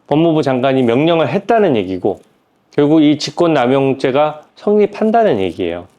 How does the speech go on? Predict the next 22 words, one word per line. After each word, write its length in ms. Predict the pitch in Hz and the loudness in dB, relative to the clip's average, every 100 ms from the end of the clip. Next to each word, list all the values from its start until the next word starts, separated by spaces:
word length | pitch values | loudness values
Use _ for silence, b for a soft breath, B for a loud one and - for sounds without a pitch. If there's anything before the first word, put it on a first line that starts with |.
| _ _ _ _ _ _ | _ _ _ _ _ _
그러니까 640 | - 165 156 139 170 175 175 _ _ - | 0 2 0 0 -2 -2 -8 _ _ -4
이 100 | 147 | -4
검사장들을 680 | 135 135 151 143 139 131 127 | 0 0 0 0 0 0 0
자극해서 1000 | 120 117 117 120 _ - 117 - 107 - _ _ _ _ _ _ _ _ - | -2 -2 -2 -6 _ -8 -4 -2 -4 -4 _ _ _ _ _ _ _ _ -6
이 80 | 139 | -4
폭탄이 460 | 190 175 185 160 | -4 -2 0 0
터지든지 540 | - 180 175 165 151 139 | 0 0 2 2 0 0
말든지 640 | 95 92 98 90 107 80 - _ _ _ _ _ _ 139 | 0 0 -2 -2 -2 -4 -12 _ _ _ _ _ _ -4
일단은 560 | 135 147 127 127 123 - _ | 0 0 0 0 -4 -10 _
개딸들 440 | - - 143 127 120 | -6 -2 0 0 0
마음을 300 | 98 101 98 | 0 0 -4
잡겠다, 540 | 90 - - - - - _ | -8 -16 -10 -8 -8 -16 _
이런 300 | 127 113 117 | -2 0 -2
장면이죠. 640 | 92 85 85 82 80 82 - _ _ _ _ b b b b b b _ _ | -4 -6 -6 -4 -6 -6 -10 _ _ _ _ b b b b b b _ _
저는 260 | - 160 170 | 0 2 2
이게 540 | 131 160 170 107 82 - | 2 2 2 0 -4 -4
계속 240 | 131 127 | -4 -2
반복되거든요. 880 | 127 107 113 - 104 90 87 87 135 - _ _ _ _ _ _ _ _ | -2 -2 -2 -2 -2 -2 -4 -6 -10 -14 _ _ _ _ _ _ _ _
제가 380 | - 139 143 - | -2 0 0 -2
법사에 380 | 139 - 175 143 | -6 -2 2 2
있어 220 | - 139 | 0 -2
보면 420 | 113 135 131 87 | 0 0 -2 -6